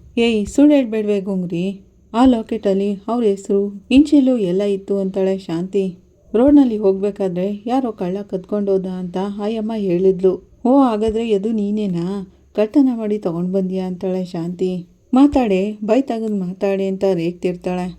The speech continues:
ಆಗ ರೋಹಿಣಿ, "ಅತ್ತೆ, ನನ್ ಕಳ್ತನ ಮಾಡೋ ಬುದ್ಧಿ ಎಲ್ಲ ಇಲ್ಲ ಅತ್ತೆ" ಅಂತ ಹೇಳ್ತಿರ್ತಾಳೆ.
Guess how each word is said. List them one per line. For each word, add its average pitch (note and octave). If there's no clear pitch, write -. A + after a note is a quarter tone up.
ಆಗ C4+
ರೋಹಿಣಿ, G#3
"ಅತ್ತೆ, G#3+
ನನ್ C4
ಕಳ್ತನ A#3
ಮಾಡೋ G#3+
ಬುದ್ಧಿ F#3
ಎಲ್ಲ G3
ಇಲ್ಲ F#3
ಅತ್ತೆ" F#3+
ಅಂತ F3+
ಹೇಳ್ತಿರ್ತಾಳೆ. F3+